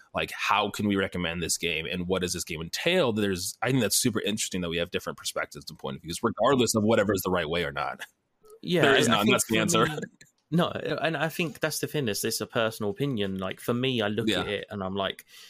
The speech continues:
Speaker 2: Ellie has watched me play parts of this game, and
Speaker 1: Mm-hmm.
Speaker 2: she's interested in the story, and she's interested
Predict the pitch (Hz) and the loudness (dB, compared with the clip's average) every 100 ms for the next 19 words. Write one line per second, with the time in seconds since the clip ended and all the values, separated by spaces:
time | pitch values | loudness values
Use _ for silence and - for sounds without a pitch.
0 | - _ _ - 135 143 127 117 101 107 | -20 _ _ -2 0 2 0 4 4 4
1 | - 107 104 107 101 - 101 - - - | 2 -4 -2 0 -2 -2 -4 -4 -8 -10
2 | - 95 - 90 - 113 101 101 - - | -8 -8 -8 -14 -6 -4 -2 -4 -8 -16
3 | 104 - 107 - 139 135 - 117 - 104 | -6 -4 -4 -2 0 0 0 -2 -4 -4
4 | 120 107 101 95 - 131 120 101 101 92 | -4 -2 -2 -4 -2 0 0 0 -4 -6
5 | 101 - 101 101 98 110 - 104 101 | -8 -8 -8 -8 -8 -10 -10 -8 -8